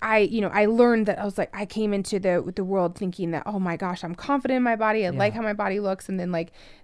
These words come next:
Speaker 1: being like, "Oh, but, like, this strong is, you shouldn't look this way. You need to look a different way." And then performance would decline. Anyways, I got, I got out of that. I still love tennis. And I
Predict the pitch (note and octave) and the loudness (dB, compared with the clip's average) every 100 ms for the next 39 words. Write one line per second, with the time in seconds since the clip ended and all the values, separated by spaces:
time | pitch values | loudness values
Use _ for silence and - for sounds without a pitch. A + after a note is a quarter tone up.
0 | _ G3+ F#3 F3 - A#3 G#3 G3 - F3 | _ -2 -2 -2 6 6 8 4 0 -6
1 | - A3 G3+ - - A3 G3 F#3 F3 D3+ | 0 0 0 -4 2 4 6 6 4 0
2 | F3+ - - A2+ F3+ - D#4 G#3+ F3 E3 | -4 -10 -12 -10 -8 0 4 4 2 0
3 | E3+ F3 C3+ E3 E3+ F3+ E3 F#3+ G3 D#3+ | -2 0 0 0 -4 -4 -4 -4 -2 0
4 | D3 D3+ D3 - E3+ - F#3 F#3 F3+ E3+ | 0 -2 -4 -6 -6 0 0 0 -4 -8
5 | - - E3+ E3 F3 - - - _ - | -8 -4 -2 -2 -4 -12 -20 -20 _ 6
6 | D4+ C4 - A3+ A3+ C#4 E4 - A#3+ C4+ | 6 6 2 -2 4 6 6 4 4 6
7 | A#3+ A#3 A3 G#3 G#3+ - G#3+ - - A#3 | 6 4 6 6 6 2 -4 -4 2 2
8 | A3+ G3 F#3+ - F3+ F3+ F3+ - - - | 4 0 -2 -2 -2 -2 -4 -8 -16 -20
9 | - - - G#3+ G3 F#3+ F#3+ - - - | -20 -20 -2 2 4 4 2 -2 -8 -20
10 | - G#3 F#3+ F#3 F#3 F#3 F3+ | -2 2 6 6 6 2 0